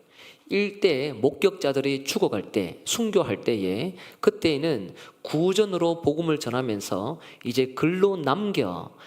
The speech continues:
하나님의 말씀들을 다시 이어나가게 해야 되겠다는 고민이 생기기 시작합니다. 그래서 바울의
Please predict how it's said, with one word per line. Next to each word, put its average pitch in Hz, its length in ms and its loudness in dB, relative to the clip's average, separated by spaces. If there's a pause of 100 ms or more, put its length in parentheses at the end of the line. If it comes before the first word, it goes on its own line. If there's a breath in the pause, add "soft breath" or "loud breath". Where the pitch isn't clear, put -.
(160 loud breath)
하나님의 131 480 2
말씀들을 120 760 0
다시 120 380 -2
이어나가게 135 600 0
해야 131 240 0
되겠다는 117 520 -2
고민이 151 540 -2 (180 loud breath)
생기기 123 420 -2
시작합니다. 101 800 -2 (720 loud breath)
그래서 135 380 2
바울의 143 640 2